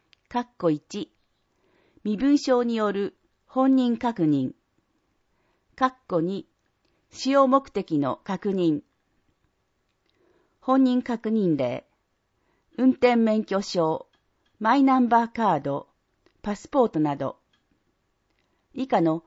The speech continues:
いずれかに該当する場合は、本人確認を省略できます。かっこ一、すでに本人確認が行われている場合。かっこ二、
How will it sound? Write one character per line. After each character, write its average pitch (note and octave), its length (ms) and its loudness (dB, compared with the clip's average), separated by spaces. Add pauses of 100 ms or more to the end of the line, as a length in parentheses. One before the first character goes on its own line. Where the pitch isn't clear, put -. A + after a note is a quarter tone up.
い G3 120 -10
ず B3+ 140 -2
れ C4 100 2
か A#3 160 0
に G#3+ 280 -6
該 A#3+ 240 2
当 C4 160 2
す C4 140 -10
る A#3+ 160 -2
場 A3 140 4
合 G#3 200 0
は、 F#3+ 240 2 (360)
本 C4+ 240 2
人 C4+ 180 2
確 C#4+ 260 -2
認 C#3+ 280 0
を C#3+ 180 -4
省 G#3+ 240 -2
略 G3 260 -4
で E3 120 -2
き D#3+ 160 -2
ま C#3 140 -2
す。 - 320 -20 (1900)
か C4 120 2
っ B3+ 160 -4
こ E3+ 140 0
一、 D#3 460 -10 (840)
す - 160 -14
で A#3 160 2
に E3+ 260 -2
本 C4+ 240 2
人 C4+ 220 2
確 C#4 260 -2
認 D#3 240 0
が C#3 260 -6
行 F#3 200 -2
わ A3+ 260 2
れ G#3+ 100 -2
て G3 200 -6
い F3+ 100 -6
る E3+ 140 -6
場 D#3+ 240 0
合。 D3+ 240 -4 (1400)
か C4 120 0
っ B3+ 180 -4
こ E3 160 0
二、 F3 240 -4